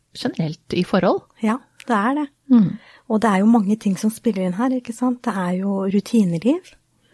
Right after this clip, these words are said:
Speaker 2: Rutineliv, det kan bli kjedelig når man har
Speaker 1: Mm.
Speaker 2: vært sammen en god stund og gjør det samme om og om igjen. Du kan tenke deg, hvis man skal spise samme middagen hver dag, så blir jo det kjedelig.
Speaker 1: Mm.
Speaker 2: Det kan også være at man vokser litt fra hverandre,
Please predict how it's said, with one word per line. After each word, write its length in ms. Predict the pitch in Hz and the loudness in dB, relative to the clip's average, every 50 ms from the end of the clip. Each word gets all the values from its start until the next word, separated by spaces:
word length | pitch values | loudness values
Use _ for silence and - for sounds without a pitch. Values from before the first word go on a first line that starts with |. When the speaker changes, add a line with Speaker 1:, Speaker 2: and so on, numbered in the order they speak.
| - - - - _ _ - | -20 -20 -20 -20 _ _ -6
Speaker 2:
Rutineliv, 840 | 226 220 - - 240 233 208 190 180 175 185 185 190 190 190 190 - - | -6 -4 -2 2 2 4 4 4 0 0 0 -2 -2 -2 -4 -6 -10 -14
det 180 | - 202 190 - | -14 -10 -6 -2
kan 100 | - 214 | 0 0
bli 120 | 196 208 202 | 2 2 0
kjedelig 560 | - - - 233 196 175 160 175 180 190 262 320 - - | 0 0 0 0 -2 -2 -4 -6 -4 -4 -4 -4 -4 0
når 60 | 269 247 | 4 6
man 60 | 220 | 6
har 80 | 196 220 | 6 4
Speaker 1:
Mm. 60 | 214 | 2
Speaker 2:
vært 40 | - - | -2 -4
sammen 220 | 196 175 170 170 | -6 -4 -4 -2
en 100 | 185 185 | -4 -4
god 180 | 180 - 190 185 | -4 -4 -6 -6
stund 340 | - - - 233 294 330 294 | -6 -6 -4 -2 -2 0 2
og 60 | 254 | 2
gjør 120 | 233 202 180 | 2 2 0
det 80 | 196 | -2
samme 240 | - - 190 185 180 | -4 -4 -6 -4 -4
om 140 | 175 175 175 | -4 -4 -4
og 60 | 175 | -4
om 100 | 175 180 | -2 -2
igjen. 200 | 185 190 233 285 - _ - | -2 -2 -2 -2 -4 _ -6
Du 100 | - 202 | -6 -4
kan 160 | - - 208 196 | 0 0 0 0
tenke 280 | - 208 175 - 175 | 0 -2 -2 -2 -4
deg, 160 | 175 180 185 - - - - - - - - _ - | -4 -4 -6 -8 -10 -20 -20 -20 -20 -20 -14 _ -6
hvis 120 | 214 - | -2 0
man 100 | 208 190 | 0 0
skal 160 | 190 - 214 202 | 0 0 -4 -4
spise 400 | - - 220 190 165 - 185 185 | -2 0 0 0 0 0 -2 -2
samme 260 | - 190 180 175 175 | -2 0 -2 0 0
middagen 380 | 170 160 143 156 175 185 175 170 | -2 -2 -2 -2 -2 -2 -2 -2
hver 180 | 165 165 165 | -2 -2 -2
dag, 220 | 170 180 214 226 220 | 0 0 0 -2 -2
så 180 | - - - 202 | -4 -4 -4 -4
blir 140 | 175 175 170 | -4 -2 -2
jo 80 | 196 202 | -2 0
det 140 | 190 185 | 0 0
kjedelig. 440 | 185 - 196 175 156 - - 247 285 - - | -2 -2 -4 -4 -4 -2 -2 -2 -2 2 4
Speaker 1:
Mm. 400 | 247 262 233 190 175 165 214 - - - - - _ _ - | 6 6 6 6 4 2 -2 -4 -6 -10 -20 -20 _ _ -8
Speaker 2:
Det 140 | - 240 - | -8 -6 -2
kan 120 | - 208 190 | -2 -2 -2
også 240 | 185 - - 202 185 | -2 -4 -4 -4 -2
være 160 | 180 175 165 | -2 -2 -4
at 140 | 160 - - | -6 -6 -6
man 300 | 175 165 165 170 170 175 | -6 -4 -4 -6 -6 -6
vokser 320 | 170 170 - - - 185 170 | -6 -6 -4 -4 -4 -2 -2
litt 120 | 175 - | -2 -2
fra 200 | - - 170 151 151 | -2 0 0 2 2
hverandre, 480 | 165 160 160 160 160 160 165 269 339 | 2 0 0 0 0 0 2 0 0